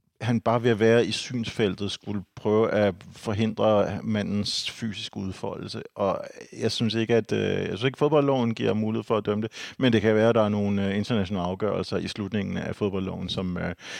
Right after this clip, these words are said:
som siger, at ja, okay, det vi mener er sådan og sådan, og det, det skal han også tage med i betragtningen. Det kan være, at han har, øh, han har fundet noget der, som jeg ikke kender, men, men ud fra fodboldlovens tekst, så er der altså ikke offside der. Det er der simpelthen ikke.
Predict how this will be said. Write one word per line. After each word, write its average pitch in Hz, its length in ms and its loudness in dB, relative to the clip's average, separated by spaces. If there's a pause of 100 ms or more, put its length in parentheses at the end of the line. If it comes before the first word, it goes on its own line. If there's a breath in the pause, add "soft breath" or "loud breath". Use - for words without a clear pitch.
(120)
som 104 200 -2
siger, 98 280 0
at - 380 -4 (640)
ja, 101 340 6
okay, 101 440 0 (560)
det 113 140 4
vi 107 60 4
mener 104 340 2
er 90 300 2
sådan 92 280 -4
og 90 80 -6
sådan, 92 280 -6
og - 140 -10
det, 104 120 -2 (360)
det 113 80 0
skal - 160 0
han 104 140 2
også 95 420 -2
tage 113 140 0
med 107 200 2
i 101 160 -4
betragtningen. 101 600 -4 (1000 loud breath)
Det 120 80 2
kan 117 100 4
være, 110 120 8
at 113 80 4
han 117 160 2
har, 101 400 2
øh, 98 160 2
han 107 180 -2
har 104 40 0
fundet 107 300 2
noget 104 200 2
der, 104 140 0
som 107 140 -8
jeg 107 140 0
ikke 107 120 -6
kender, 107 220 -6
men, 101 360 -6
men 101 180 -4
ud 139 160 2
fra 135 160 4
fodboldlovens 101 460 -2
tekst, 73 240 -6
så - 80 -4
er 92 40 2
der 95 80 0
altså - 220 -10
ikke - 80 -12
offside - 320 -10 (100)
der. 90 120 -6
Det 98 180 -4
er - 40 -10
der 98 60 -6
simpelthen 87 280 -8
ikke. - 160 -16